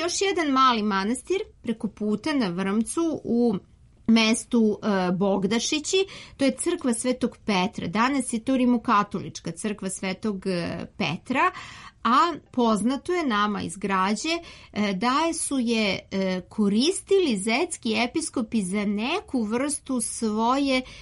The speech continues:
rezidencije. E, voleli su tu evidentno da borave. Recimo u Kotorskoj, e, građi, e, oni se nazivaju, e, episkopima de Grace, odnosno episkopima od, e,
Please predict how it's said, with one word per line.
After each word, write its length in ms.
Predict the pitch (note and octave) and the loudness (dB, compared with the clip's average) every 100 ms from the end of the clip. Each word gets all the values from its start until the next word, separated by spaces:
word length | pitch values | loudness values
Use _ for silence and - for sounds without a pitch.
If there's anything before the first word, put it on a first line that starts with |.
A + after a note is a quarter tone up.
| - | -2
rezidencije. 1120 | A3 G#3+ G#3+ F#3+ G#3+ G#3+ A3 A#3 - A#3 F3 - - - - | 2 4 2 2 2 4 4 2 2 0 0 -6 -18 -20 -2
E, 240 | G#3 F#3 | 0 2
voleli 580 | F#3 A#3+ C4 D4+ C#4+ F#3+ | 2 2 4 2 2 0
su 220 | - G3+ | -2 -4
tu 380 | - A3 F#3 F3+ | 0 0 2 0
evidentno 680 | F3+ F#3+ G#3 A3+ B3 A#3 G3 | 0 0 2 2 2 2 0
da 340 | F3 F3 F3 F3 | 0 0 0 0
borave. 440 | G3+ G3+ A3+ G#3+ | 0 2 2 0
Recimo 380 | G3 A3 D4+ C#4+ | -2 -2 0 0
u 80 | A#3 | 0
Kotorskoj, 840 | - C#4 G#4 D4+ G3+ - G#3 F3+ - | 2 2 2 0 -2 -2 -2 -2 -2
e, 260 | G3+ F#3+ | -2 -2
građi, 640 | F#3+ G#3+ A#3 D#4+ F4+ F4+ E4+ - - - | -2 0 4 4 2 0 0 -6 -20 -6
e, 340 | G#3 G#3+ G3+ - | 0 2 0 0
oni 300 | A#3+ C4+ D#4 | 0 0 0
se 360 | D#4 - C#4 A#3+ | -2 0 2 2
nazivaju, 960 | A#3 G#3 G#3+ B3 C4+ D4+ C#4+ C4+ A#3+ G#3 - - | 2 2 0 0 0 0 0 2 0 0 -4 -4
e, 320 | G#3 G3+ G3+ - | -2 0 -2 -2
episkopima 840 | A#3+ A#3 D4 - A#3+ G3+ A3+ G3+ G3 | -2 0 -4 -2 -4 -2 0 0 0
de 180 | F#3+ | 0
Grace, 600 | F#3+ G3+ G3 G3+ - F#3 | 2 2 4 2 0 -6
odnosno 400 | D#3+ F#3 F#3+ G#3 | -4 -4 -4 -4
episkopima 800 | G3 G3+ A#3 - A3 A3+ G3+ G3 - | -4 -4 -6 -4 -4 -2 -2 -2 -2
od, 360 | A3 A3 F#3+ | -2 -2 0
e, 240 | F#3+ F#3 | 0 0